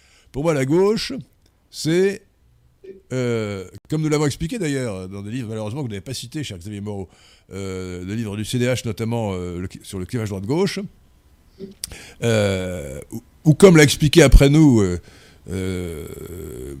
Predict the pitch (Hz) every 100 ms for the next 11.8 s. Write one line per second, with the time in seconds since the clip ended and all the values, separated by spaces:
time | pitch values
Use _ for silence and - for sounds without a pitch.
0 | 64 - 107 123 147 151 139 143 135 110
1 | 104 101 104 135 123 139 123 107 98 92
2 | - 107 104 - 120 185 247 - _ _
3 | _ _ - 104 104 98 92 92 92 92
4 | 92 95 92 82 90 98 95 120 120 113
5 | 127 131 196 220 - - _ _ - 147
6 | 170 - 175 - 131 - 208 170 156 160
7 | 170 113 117 - 170 151 151 131 110 165
8 | - - - _ _ 104 131 170 165 -
9 | 165 123 104 87 85 67 78 107 165 110
10 | 113 - 131 127 - 196 160 127 127 143
11 | 110 131 117 123 98 82 78 -